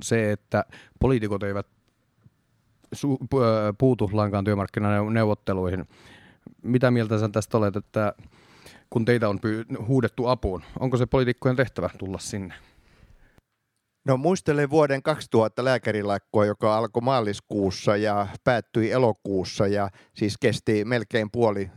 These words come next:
Speaker 2: vuotta ja siinä oli koko aika lakko päällä, mutta sehän oli erilainen lakko. Se oli, suuntautui pitkälti, voisiko sanoa,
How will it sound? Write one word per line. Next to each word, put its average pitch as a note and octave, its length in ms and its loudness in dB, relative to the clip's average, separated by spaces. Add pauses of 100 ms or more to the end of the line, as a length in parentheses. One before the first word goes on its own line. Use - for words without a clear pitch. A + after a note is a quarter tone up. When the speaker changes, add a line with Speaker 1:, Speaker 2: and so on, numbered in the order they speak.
(100)
Speaker 2:
vuotta B2+ 500 0 (280)
ja A#2 80 -2
siinä A#2+ 240 0
oli A#2 120 0
koko C#3+ 320 4
aika G2 280 -4 (100)
lakko G#2 460 -2 (200)
päällä, G#2 360 0 (420)
mutta G#2+ 420 0
sehän A#2+ 300 -2
oli B2+ 160 0
erilainen A2 460 0
lakko. G#2 320 0
Se A2+ 340 0
oli, A2 300 0
suuntautui A2 640 0
pitkälti, A2 580 -4
voisiko G#2 300 0
sanoa, A2 380 2